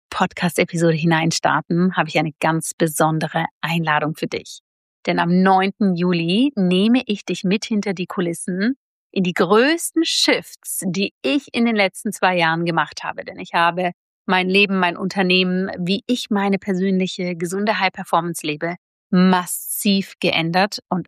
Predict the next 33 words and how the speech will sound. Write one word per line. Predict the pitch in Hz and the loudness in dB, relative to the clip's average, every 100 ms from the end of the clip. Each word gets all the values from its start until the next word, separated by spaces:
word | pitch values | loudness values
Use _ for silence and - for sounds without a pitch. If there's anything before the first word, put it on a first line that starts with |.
| - | -2
alles | 185 180 - | 0 0 -2
auf | - | -2
ein | 170 | 0
neues | 170 165 - | 2 0 0
Level | 156 147 | -2 -2
gebracht. | 139 - 143 196 - - _ _ - | -8 -2 0 0 -6 -20 _ _ -4
Und | 190 180 | -2 0
an | 175 | 0
diesem | 180 262 277 262 | 2 4 4 2
Abend, | 226 185 147 131 - - | 2 2 0 -6 -8 -8
am | 160 175 | -4 0
neunten | 180 185 208 - 196 | 2 2 2 0 0
Juli | 180 175 156 | 0 0 -2
um | 160 | -6
zwanzig | - 180 180 208 180 - | -2 -2 0 -4 -8 -6
Uhr, | 160 143 - _ - | -6 -6 -10 _ -4
bei | - | -4
unserem | 156 151 | -2 -2
Healthy | - 214 - 220 | 2 0 2 0
High | 185 180 | 0 -2
Performance | 180 190 165 170 - | -2 0 0 -2 -2
Evening, | 190 175 160 165 226 _ _ _ _ | 0 0 -2 -2 -4 _ _ _ _
werde | 180 175 180 185 | -2 2 2 2
ich | 185 - | -2 -2
dich | 196 - | -4 -2
hier | 196 185 | 0 2
mit | 175 180 - | 2 -2 -6
reinnehmen, | 190 165 170 170 170 170 139 107 - _ | -6 -4 0 0 0 0 -2 -4 -10 _
was | 175 175 196 | -2 0 0
ich | 208 - | -2 0
anders | 202 208 - | 0 0 0
gemacht | 196 185 - 185 | 0 0 -2 0
habe, | 180 180 | 2 4